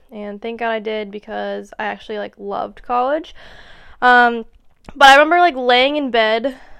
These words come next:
my senior year of high school, and I was, like, crying 'cause I didn't wanna go. I'm, like, super close with my family.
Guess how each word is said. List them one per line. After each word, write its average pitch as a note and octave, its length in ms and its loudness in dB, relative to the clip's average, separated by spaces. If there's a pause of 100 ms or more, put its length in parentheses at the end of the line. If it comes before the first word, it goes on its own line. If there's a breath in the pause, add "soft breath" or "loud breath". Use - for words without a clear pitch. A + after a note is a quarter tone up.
(100)
my A#3+ 180 -2
senior A#3 360 -6
year B3 180 -2
of B3+ 80 -4
high G#3 200 -10
school, A#3+ 320 -8
and A3+ 140 -8
I G#3+ 100 -6
was, A#3 120 -10
like, A#3 200 -10
crying A#3+ 400 -4
'cause C#4+ 100 -10
I D4 40 -8
didn't C#4 160 -10
wanna B3+ 160 -10
go. G3 540 -4
I'm, C4+ 220 0
like, G4 160 -4
super B3+ 260 -10
close A3 220 -8
with G#3 120 -16
my G3 120 -12
family. G3 560 -10